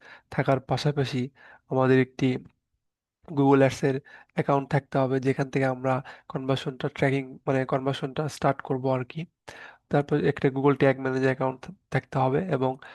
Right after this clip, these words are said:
ওয়েবসাইট থাকতে হবে। তো প্রথমে ওয়েবসাইট, এই ওয়েবসাইটের সঙ্গে Google Tag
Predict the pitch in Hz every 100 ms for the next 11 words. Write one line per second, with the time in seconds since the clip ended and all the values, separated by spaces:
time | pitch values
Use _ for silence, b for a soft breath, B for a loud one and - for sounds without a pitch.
0 | B - 139 - 135 - 143 - 123 139
1 | - _ B B B - 143 151 165 160
2 | 160 165 147 143 156 151 147 143 147 143
3 | 147 143 151 147 143 147 139 139 151 139
4 | 143 139 143